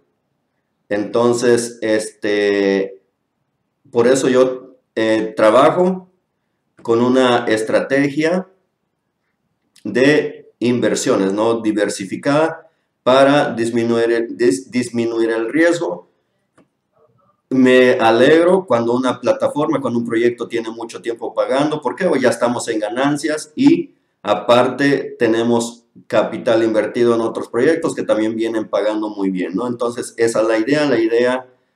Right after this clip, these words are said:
es no casarse, no depender de un, de una sola fuente de ingresos. Bueno, como te dije, como te dije hace rato,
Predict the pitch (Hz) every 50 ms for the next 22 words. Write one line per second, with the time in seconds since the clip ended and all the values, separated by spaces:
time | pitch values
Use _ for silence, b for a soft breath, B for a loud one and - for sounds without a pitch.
0 | _ _ _ _ - 110 117 127 135 135 - - - - 123 117 117 120 120 117
1 | - 110 107 - - 151 156 160 151 - 165 160 151 131 120 117 117 117 117 117
2 | - 117 107 107 117 113 110 113 113 113 113 - 98 95 95 117 120 117 120 117
3 | 113 110 104 - - _ _ _ _ _ _ _ _ _ _ _ _ _ _ _
4 | _ _ _ _ _ - - - 113 110 110 110 - 117 117 117 113 117 117 113
5 | 113 - - - 98 101 110 113 113 107 98 92 95 92 - 110 135 185 196 180
6 | 180 175 156 156 147 - 151 160 185 180 190 185 - - 131 131 135 135 135 131
7 | 127 120 117 - - - 117 127 131 127 135 123 123 123 127 120 147 165 160 165
8 | 170 170 170 - -